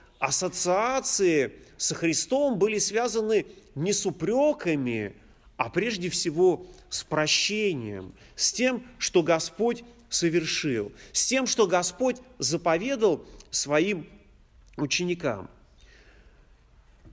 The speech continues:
В книге Деяний мы слышали о том, что ангелы возвещают о том, что Христос придёт таким же образом, как Он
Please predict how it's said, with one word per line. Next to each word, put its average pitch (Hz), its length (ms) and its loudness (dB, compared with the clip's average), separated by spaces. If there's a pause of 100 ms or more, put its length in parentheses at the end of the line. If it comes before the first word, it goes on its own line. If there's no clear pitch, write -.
(2750)
В - 60 -16
книге 220 320 0
Деяний 214 600 0
мы 190 320 2
слышали 202 680 0
о 139 220 4
том, 208 240 -2
что - 460 -2
ангелы 185 480 0
возвещают 139 840 0
о 135 40 -2
том, 160 220 -2
что - 240 -4
Христос 151 640 -2
придёт 160 500 2 (460)
таким 180 340 2
же - 160 -2
образом, 170 600 2
как 139 260 -4
Он 202 240 4